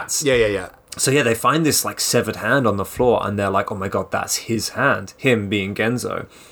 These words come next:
Speaker 1: And they go to the barrel that they buried him in, tip it over, pull him out, and he's all fucking, like, rotten
Speaker 2: Mm.
Speaker 1: and bloodied, and there's, like, maggots on him and shit. And,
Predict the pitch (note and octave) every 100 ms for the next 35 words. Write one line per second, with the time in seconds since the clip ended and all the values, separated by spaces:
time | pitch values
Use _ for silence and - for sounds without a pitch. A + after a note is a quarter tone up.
0 | - - - G2+ G2 G2+ G2+ - - A#2+
1 | A2+ B2 A#2+ - G2+ G2+ - G2+ A#2+ B2
2 | G#2 G2 G2+ F#2 G2 G#2+ A2 G2 G2 G2
3 | F#2 F#2+ - - - - _ _ _ _
4 | _ _ _ _ _ - E3 F3 B2 A2+
5 | B2+ G#2 - - C3+ A#2+ A#2 A#2+ F#2+ A#2
6 | B2+ C3 B2 B2+ A#2 G#2 G#2+ G#2 G#2+ F#2+
7 | - - A#2 E3 F3 - - _ _ _
8 | G#2+ G2 G#2+ A2 F#2 A2+ G#2 G#2+ B2 B2
9 | A2+ G2+ F#2+ G2+ G#2+ G2+ G#2 A#2 G#2 G#2
10 | F#2+ G2 G2 - G2 - G2+ G2+